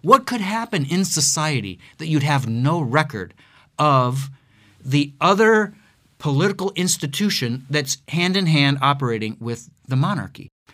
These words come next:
So that's what happened in Egypt. It just disappears. And now these former nomarchs, they're no longer building tombs. They're no longer wealthy. They're no longer there and buried. And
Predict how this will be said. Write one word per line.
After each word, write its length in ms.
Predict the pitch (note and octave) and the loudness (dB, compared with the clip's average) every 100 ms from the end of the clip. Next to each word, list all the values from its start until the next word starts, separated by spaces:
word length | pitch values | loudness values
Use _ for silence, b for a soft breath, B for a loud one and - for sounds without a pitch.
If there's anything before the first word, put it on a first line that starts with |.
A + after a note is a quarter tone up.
| b b | b b
So 280 | - E3 D#3 | 0 4 4
that's 300 | D#3+ D#3+ E3 | 4 2 2
what 100 | E3+ | 0
happened 320 | C#3+ C3+ C#3 | 0 2 0
in 100 | D#3 | 0
Egypt. 320 | A3 B2+ - - | 0 -4 -12 -4
It 120 | D3+ | -4
just 440 | - C3+ - - - | 0 0 -2 -6 -2
disappears. 880 | C3+ - C3+ C3 B2 - - - - b b b | -2 0 -6 -8 -12 -12 -16 -16 -16 b b b
And 340 | C3+ C#3+ C#3 | 2 4 2
now 640 | C3+ C#3 D3+ D#3+ D#3+ D#3+ D#3+ | 2 2 4 6 6 6 2
these 280 | C3 C3 B2 | -2 -2 -2
former 600 | - D3 D3 C#3+ C#3 C3+ C3+ B B | -2 0 2 4 4 2 -4 B B
nomarchs, 600 | C3+ E3+ B2+ A2 - - b b b - | 0 2 0 -2 -4 -8 b b b -16
they're 380 | D#3 C3 C#3 | -6 2 6
no 140 | C#3 C#3+ | 6 6
longer 280 | C#3+ C#3+ C#3 | 4 4 4
building 400 | C#3 D#3 G#3+ E3 | 4 4 4 0
tombs. 500 | - A#2 F#2 F#2+ - | -2 -4 -4 -8 -4
They're 120 | C3+ | 0
no 160 | C3+ D3 | 2 2
longer 500 | D3+ D#3 D3+ C#3 C#3 | 2 2 2 2 0
wealthy. 440 | C3+ B2+ D#3 D#3 G#2+ | -4 0 0 0 -4
They're 160 | A2+ | -4
no 140 | B2 C3 | -2 0
longer 380 | C#3 C#3+ C#3+ C#3 C3+ | 2 2 2 0 -4
there 420 | G#2+ C#3 F#3 A2 | -2 0 0 -2
and 160 | A2 G#2+ | -6 -4
buried. 440 | C3 D3 A2+ G#2 | -2 0 -2 -6
And 220 | A#2+ A2+ | -8 -8